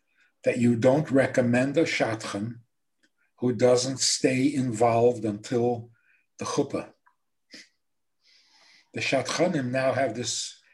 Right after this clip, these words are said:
attitude that after the first introduction, give each other your phone numbers and talk to each other and set up your own dates.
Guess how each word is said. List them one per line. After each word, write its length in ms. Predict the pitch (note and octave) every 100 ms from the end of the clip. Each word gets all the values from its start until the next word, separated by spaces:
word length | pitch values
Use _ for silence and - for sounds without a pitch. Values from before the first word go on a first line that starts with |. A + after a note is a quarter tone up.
| _
attitude 720 | C3 D#3 D3 A2+ - G2 A2 - _ _ _ _ _
that 140 | B2
after 480 | B2+ C#3+ D3 D3 B2+
the 120 | A#2+
first 440 | A2+ - D3+ D3 -
introduction, 840 | B2 G#2 A#2+ G#2+ F#3+ - A2 A#2+ - - _ _ -
give 160 | D#3
each 220 | F3 - D3
other 260 | D3 D3
your 160 | C3 A#2
phone 320 | - A2 A2+
numbers 400 | A#2 C3 D#3+ F3
and 140 | F3+
talk 220 | F#3 G#3 G#3+
to 160 | A3
each 160 | G#3 G#3
other 180 | A3 G3
and 120 | A#2
set 180 | C#3 D3+
up 140 | E3
your 180 | D#3 D#3+
own 120 | D#3+
dates. 460 | A2+ F#2 - -